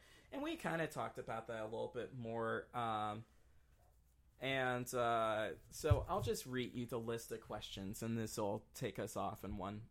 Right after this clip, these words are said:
one final path. Um, but, uh, here, here are the, the questions. Um, she says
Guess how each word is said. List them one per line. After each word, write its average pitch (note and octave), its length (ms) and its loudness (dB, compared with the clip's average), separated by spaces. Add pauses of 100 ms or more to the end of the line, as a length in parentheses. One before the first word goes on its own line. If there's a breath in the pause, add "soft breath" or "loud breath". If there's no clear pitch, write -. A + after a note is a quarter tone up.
one A2+ 320 -2
final G#2 420 -4
path. G2+ 420 -4 (680)
Um, G#2+ 720 0 (240)
but, B2+ 760 4
uh, G2 360 -4 (300)
here, C4+ 440 -4
here G#3+ 240 0
are F#3+ 60 0
the, C3 200 0 (200)
the A#2 80 -4
questions. - 680 -8
Um, G2 280 -4
she - 160 -8
says A2 500 -4